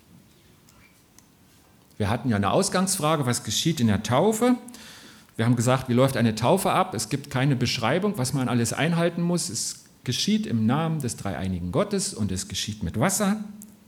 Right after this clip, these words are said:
Das wird gleich so passieren. Der Gottesdienst endet nicht hier im Saal, sondern dort im Hof. Wir haben gesagt, das Wichtigste tut der Heilige Geist. Er ist schon längst am Wirken in euch.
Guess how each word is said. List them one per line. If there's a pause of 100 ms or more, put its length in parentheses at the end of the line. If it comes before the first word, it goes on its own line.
(160)
Das
wird
gleich
so
passieren. (400)
Der
Gottesdienst
endet
nicht
hier
im
Saal,
sondern
dort
im
Hof. (2250)
Wir
haben
gesagt,
das
Wichtigste (160)
tut
der
Heilige
Geist. (320)
Er
ist
schon
längst
am
Wirken
in
euch.